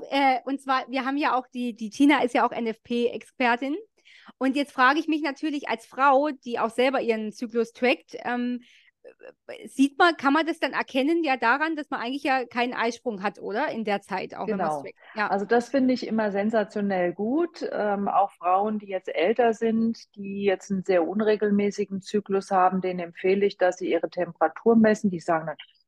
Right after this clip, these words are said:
Speaker 2: "Ja, ich will ja gar nicht mehr verhüten oder wir verhüten irgendwie anders", sage ich trotzdem. Es ist wichtig, dass man darüber einfach seinen Körper kennenlernt und dass man eben auch sieht,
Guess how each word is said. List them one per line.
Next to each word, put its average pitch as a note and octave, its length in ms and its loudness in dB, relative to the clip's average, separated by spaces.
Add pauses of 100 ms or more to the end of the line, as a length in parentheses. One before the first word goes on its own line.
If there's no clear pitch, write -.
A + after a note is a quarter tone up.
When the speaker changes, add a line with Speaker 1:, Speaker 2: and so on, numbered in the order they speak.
Speaker 2:
"Ja, C#3+ 160 -8
ich - 140 -2
will F3+ 80 4
ja E3 140 6
gar D3+ 180 0
nicht D#3 180 -6
mehr D3+ 140 -4
verhüten A3+ 580 4
oder E3 440 4
wir D3 280 0
verhüten D3+ 440 -4
irgendwie C#3+ 360 -2
anders", A3 400 2
sage F3+ 140 2
ich E3+ 100 -10
trotzdem. B3+ 600 0 (320)
Es F#3 120 -4
ist F#3+ 200 -4
wichtig, G#3+ 440 0
dass F#3+ 220 0
man F#3 220 -4
darüber F3+ 640 2
einfach E3+ 380 -8
seinen D#3+ 320 -6
Körper G3+ 400 0
kennenlernt F#3+ 720 0
und E3 180 -8
dass E3+ 200 -4
man G#3 180 -4
eben F3 260 -6
auch D#3+ 200 -2
sieht, A3 380 -2